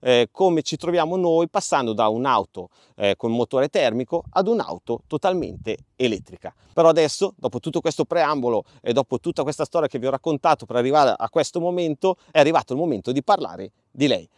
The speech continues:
Quest'auto in particolare, cioè quella che ho in mano io in questo momento, è una versione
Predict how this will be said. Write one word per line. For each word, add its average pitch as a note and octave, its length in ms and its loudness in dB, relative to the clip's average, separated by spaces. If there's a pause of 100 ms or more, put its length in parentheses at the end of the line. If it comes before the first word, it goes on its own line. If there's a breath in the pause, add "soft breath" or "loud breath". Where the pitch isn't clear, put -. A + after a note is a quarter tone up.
(140)
Quest'auto F#3+ 480 2
in E3+ 80 0
particolare, E3 500 2
cioè B2+ 160 -2
quella D#3 200 2
che - 120 -2
ho D3 80 4
in D3 80 2
mano D3 220 -4
io D3+ 100 -2
in C3 60 -4
questo C#3 260 -6
momento, A#3 400 -2
è G3 40 -2
una A#2 120 -2
versione A2 480 -4